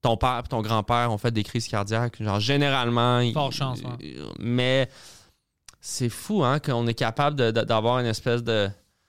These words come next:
Speaker 1: de carte un peu de ton futur, c'est un peu ça. Essaye d'éviter ça tout de suite. Moi,
Speaker 2: C'est
Speaker 1: je trouve
Speaker 2: fou.
Speaker 1: ça le fun et en même temps épeurant.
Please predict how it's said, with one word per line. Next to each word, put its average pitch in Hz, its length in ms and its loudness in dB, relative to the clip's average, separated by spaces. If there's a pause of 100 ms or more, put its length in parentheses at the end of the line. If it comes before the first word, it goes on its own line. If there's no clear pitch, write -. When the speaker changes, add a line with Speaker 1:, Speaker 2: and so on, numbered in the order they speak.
(180)
Speaker 1:
de 110 100 0
carte 120 420 -2
un 107 100 0
peu 120 160 -2
de 107 180 2 (320)
ton 113 160 0
futur, - 380 -4
c'est - 100 -4
un 107 80 0
peu 104 160 -2
ça. 117 380 -2 (1900)
Essaye 127 460 0
d'éviter 113 500 0
ça 127 380 0
tout 127 120 -2
de 113 40 2
suite. 139 260 0
Moi, 180 120 2 (680)
Speaker 2:
C'est 202 80 -2
Speaker 1:
je - 60 -4
trouve 277 120 -2
Speaker 2:
fou. 165 60 -2
Speaker 1:
ça 170 80 -2
le 131 60 -4
fun 185 240 -4
et 220 80 -4
en 143 60 -2
même 127 180 -2
temps 170 200 0
épeurant. 123 580 2